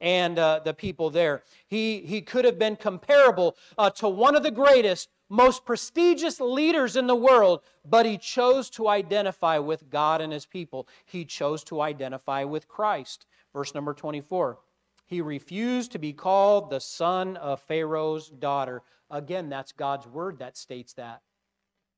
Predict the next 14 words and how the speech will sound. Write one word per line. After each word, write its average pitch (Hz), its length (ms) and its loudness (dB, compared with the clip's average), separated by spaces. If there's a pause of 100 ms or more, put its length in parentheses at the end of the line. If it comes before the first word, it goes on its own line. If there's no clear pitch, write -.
(920)
Romans 170 420 -2
one 170 260 -6
sixteen 175 580 -8
says, 165 240 -2
"For 165 200 -6
I 180 140 0
am 165 160 -8
not 175 200 2
ashamed 170 600 -6
of 143 120 -6
the 147 80 -8
gospel 147 480 -4
of 139 100 -10
Christ, 160 460 -6